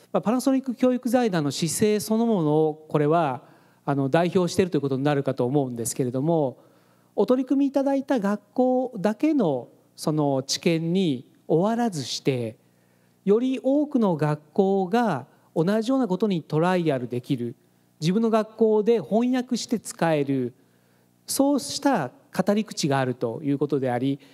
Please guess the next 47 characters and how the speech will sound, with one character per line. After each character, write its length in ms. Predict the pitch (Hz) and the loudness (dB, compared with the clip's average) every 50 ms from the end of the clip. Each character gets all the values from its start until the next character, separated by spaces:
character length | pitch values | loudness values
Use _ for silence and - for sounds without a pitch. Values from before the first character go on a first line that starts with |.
| - _ | -20 _
こ 100 | - 240 | 2 2
れ 60 | 240 | 2
は 80 | 262 262 | 2 0
も 160 | 254 285 226 | 2 0 0
う 60 | 170 - | 0 0
端 240 | 220 269 294 269 240 | 0 0 0 0 -2
的 240 | - 160 - 151 | -4 -4 -2 -2
に 140 | 139 139 135 | -2 0 0
は 320 | 135 170 185 175 151 127 - - - - _ _ _ | 2 2 2 0 -2 -4 -8 -14 -20 -20 _ _ _
問 200 | - 170 196 220 | -2 0 0 2
題 200 | 226 247 247 240 | 2 0 0 0
解 200 | 240 285 277 254 | 0 0 -2 0
決 200 | - 220 - - | 0 -2 -2 -2
の 80 | 147 131 | -6 -4
過 100 | - 135 | -2 -4
程 240 | 139 - - 180 185 | -2 0 0 -2 0
に 140 | 185 196 202 | 0 0 0
お 120 | 208 202 | 0 0
い 80 | 165 131 | -2 -2
て 360 | - 160 165 160 139 123 - - - - _ _ _ | 0 0 2 2 0 -2 -6 -14 -20 -20 _ _ _
う 120 | - 220 226 | -4 -2 0
ま 160 | 262 294 285 | 0 -2 -2
く 160 | 285 - 208 | -2 -2 -4
い 80 | 190 185 | -4 -2
か 160 | - 240 247 | -4 -2 -2
な 140 | 277 277 277 | -2 -2 -4
か 140 | - 269 | -4 -6
っ 40 | 254 | -8
た 180 | 247 _ - 180 | -6 _ -6 -6
こ 160 | - 202 196 | -6 -6 -6
と 140 | - 247 226 | -4 -4 -2
も 400 | 214 226 240 233 185 139 123 - _ _ _ _ _ _ _ _ _ _ _ | 0 0 0 0 0 -2 -4 -6 _ _ _ _ _ _ _ _ _ _ _
ち 100 | - - | -4 -2
ゃ 80 | 208 226 | -2 0
ん 120 | 233 247 | -2 -2
と 120 | 247 302 294 | -2 -2 -2
で 100 | 226 156 | 0 -2
す 120 | 135 - | -2 -2
ね、 320 | 143 151 147 135 127 135 - _ _ _ _ | 0 0 0 0 -2 -4 -10 _ _ _ _
述 120 | 185 196 | -2 0
べ 140 | 190 202 170 | 0 0 -2
て 100 | - - | 0 -2
お 120 | 131 127 131 | -2 0 0
ら 100 | 139 139 | 2 2
れ 120 | 143 143 | 0 0
る 100 | 123 120 | -2 -4
と。 200 | - 120 117 - | -6 -8 -10 -10